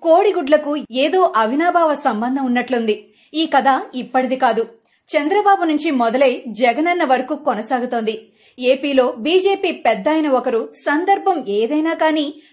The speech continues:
సమయం ఏదైనా కానీ, అంటే అది తుఫానైనా కావచ్చు,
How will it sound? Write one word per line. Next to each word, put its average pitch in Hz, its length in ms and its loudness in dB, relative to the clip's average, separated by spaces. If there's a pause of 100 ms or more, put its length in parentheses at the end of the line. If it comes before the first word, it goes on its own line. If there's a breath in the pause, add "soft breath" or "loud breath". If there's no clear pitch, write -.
(140)
సమయం 403 460 -4
ఏదైనా 302 440 0
కానీ, 285 500 -2 (180 loud breath)
అంటే 302 240 0
అది 349 200 2
తుఫానైనా 359 680 0
కావచ్చు, 349 580 0